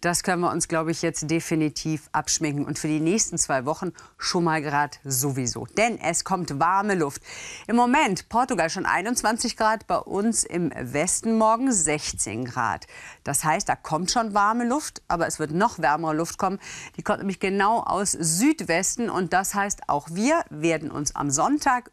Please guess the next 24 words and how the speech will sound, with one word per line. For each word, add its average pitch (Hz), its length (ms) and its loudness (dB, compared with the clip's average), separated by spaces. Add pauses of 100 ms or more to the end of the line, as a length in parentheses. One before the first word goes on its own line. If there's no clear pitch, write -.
über 294 320 2
Höchstwerte 208 600 0
um 175 140 -2
zwanzig, 175 540 -2
einundzwanzig 170 640 -4
Grad 147 240 -6
freuen 170 340 -2
können. 151 240 -2 (380)
Das 160 300 0
gilt 156 200 0
vor - 180 -4
allem 151 280 -2
für 156 240 -4
den 147 180 -2
Westen 160 340 -2
Deutschlands. 151 380 0
Sie 151 80 -4
sehen 165 220 2
auch, 156 140 0 (360)
diese 156 180 -2
Wärme 151 300 0
kommt 151 260 -6
genau 147 320 2 (240)
dort 170 460 0